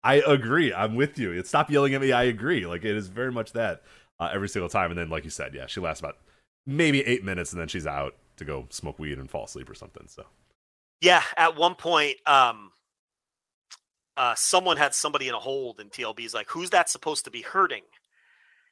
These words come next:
Speaker 2: And I rubbed my chin and looked at the <laughs> screen, and I was like,
Speaker 1: <laughs> "I don't know." <laughs>
Speaker 2: "Got me." I, you know, that's one I can't answer for you. Um,
Speaker 1: Oh, God.
Speaker 2: this
Speaker 1: So
Speaker 2: is T L B's,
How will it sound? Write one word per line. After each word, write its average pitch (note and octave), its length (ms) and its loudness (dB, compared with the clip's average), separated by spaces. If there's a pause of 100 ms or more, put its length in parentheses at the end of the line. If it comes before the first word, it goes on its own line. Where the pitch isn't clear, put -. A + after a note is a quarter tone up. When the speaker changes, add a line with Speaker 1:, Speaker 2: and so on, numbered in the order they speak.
(280)
Speaker 2:
And C3+ 320 0
I B2 440 2
rubbed C#3+ 260 2
my C3+ 140 0
chin D#3 400 2
and C#3 100 -2
looked - 200 -4
at - 60 -6
the - 80 0
<laughs> - 120 4
screen, - 480 2
and B3+ 180 2
I G3+ 80 4
was - 160 -2
like, G#3 240 -2 (200)
Speaker 1:
<laughs> - 220 -16
"I A#2 180 -4 (140)
don't G#2 280 -8
know." G3 460 0 (160)
<laughs> - 180 -12
Speaker 2:
"Got D#3+ 240 8
me." D3+ 320 2 (100)
I, D#3 320 0
you D3+ 140 -6
know, D3+ 100 4
that's D#3 240 6
one F3+ 160 2
I E3 80 4
can't D#3+ 280 -4
answer C#3+ 260 -6
for A#2 220 -10
you. G#2+ 100 -12 (840)
Um, C3+ 260 4
Speaker 1:
Oh, C3+ 220 -2
God. A2+ 360 0
Speaker 2:
this A#3+ 100 2
Speaker 1:
So E3 160 6
Speaker 2:
is C#3+ 80 6
T - 80 0
L A#3+ 120 6
B's, G#3+ 340 -8